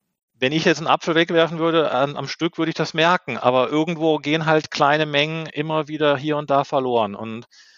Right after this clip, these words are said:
da hast, gebe ich dem Vincent absolut recht. Also die, da könnte man sehr viel Potenzial rausholen, wenn man sich das vorstellt, aber irgendwie sind wir rational nicht in der Lage, das wirklich umzusetzen als, als Menschen im, im eigenen Haushalt.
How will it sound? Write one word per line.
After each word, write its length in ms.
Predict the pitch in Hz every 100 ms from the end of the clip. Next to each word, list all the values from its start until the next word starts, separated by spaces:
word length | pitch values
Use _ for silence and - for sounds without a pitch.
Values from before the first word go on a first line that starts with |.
| _ _ -
da 120 | 113
hast, 220 | 143 - - - -
gebe 180 | 143 156
ich 80 |
dem 200 | - 147
Vincent 460 | 135 170 175 147 -
absolut 340 | 139 - 139 120
recht. 280 | 139 190
Also 180 | - 139
die, 260 | 131 139 139 - - - -
da 100 | 127
könnte 280 | - 151 180
man 200 | 151 127
sehr 220 | 139 156
viel 180 | 175 151
Potenzial 680 | 160 151 143 - 131 143
rausholen, 840 | 127 120 135 - - 185 196 208 214 _ _ _ _ -
wenn 80 |
man 100 | 147
sich 80 | 151
das 120 | 156
vorstellt, 640 | 147 165 170 175 185 180 180
aber 200 | 139 147
irgendwie 360 | 147 165 170 160
sind 160 | 156
wir 80 | 147
rational 600 | 135 147 - 160 143 147
nicht 120 | 151
in 60 | 156
der 100 | 143
Lage, 400 | 131 135 147 147
das 320 | 127 131 -
wirklich 480 | 143 147 143 127 -
umzusetzen 720 | 143 143 - 117 110 - -
als, 440 | 95 104 - - -
als 200 | 123 -
Menschen 640 | 131 139 156 - 90 95 _
im, 240 | 120 117 110
im 220 | 135 135
eigenen 400 | 120 127 127 123
Haushalt. 600 | 120 120 - 101 82 -